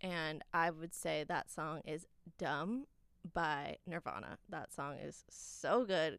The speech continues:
Kurt Cobain is so sexy, and his voice is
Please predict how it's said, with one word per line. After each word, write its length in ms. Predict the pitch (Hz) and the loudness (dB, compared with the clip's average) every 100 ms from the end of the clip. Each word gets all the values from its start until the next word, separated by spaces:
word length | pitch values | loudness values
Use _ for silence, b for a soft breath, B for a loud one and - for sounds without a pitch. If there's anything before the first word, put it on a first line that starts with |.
| - | -6
Kurt 300 | - 180 - | 0 0 2
Cobain 440 | 220 190 156 156 - - | 0 2 2 0 -6 -12
is 140 | - | -12
so 320 | - - 175 | -8 0 2
sexy, 540 | 190 - - - 160 - B B B | 2 -2 -4 -6 -6 -6 B B B
and 180 | 170 | -2
his 160 | 180 165 | -2 -4
voice 580 | 175 160 165 190 208 - | -6 0 4 4 0 -8
is 180 | - - | -14 -14